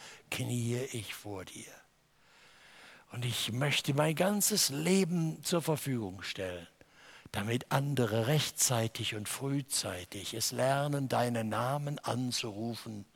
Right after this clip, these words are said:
und vor dir zu knien. Und übrigens,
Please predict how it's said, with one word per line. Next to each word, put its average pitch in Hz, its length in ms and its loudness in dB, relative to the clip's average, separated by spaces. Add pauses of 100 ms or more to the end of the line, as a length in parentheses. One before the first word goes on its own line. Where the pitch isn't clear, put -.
(460)
und 95 120 -10
vor 170 340 2
dir 160 280 2
zu 135 200 2
knien. 139 880 0 (920)
Und 110 100 -10
übrigens, 127 840 0